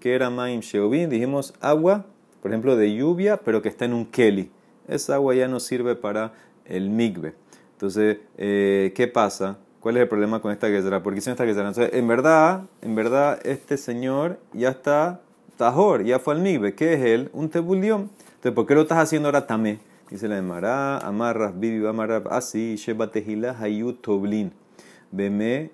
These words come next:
Me'arot, Mejunasin, Useruhim. Al principio,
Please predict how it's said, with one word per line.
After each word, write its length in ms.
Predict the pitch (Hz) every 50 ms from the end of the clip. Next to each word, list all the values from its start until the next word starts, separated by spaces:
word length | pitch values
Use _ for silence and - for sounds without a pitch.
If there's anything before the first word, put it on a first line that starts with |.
| _
Me'arot, 720 | - 107 113 - - - 101 98 98 98 92 87 - - - _ _ _ _ _ _
Mejunasin, 920 | - 107 110 110 104 - - 107 104 101 95 92 - - - 131 156 180 185 -
Useruhim. 440 | 113 110 - 110 98 98 98 95
Al 80 | 98 92
principio, 720 | 95 101 98 90 - - 190 190 - 123 107 104 104 110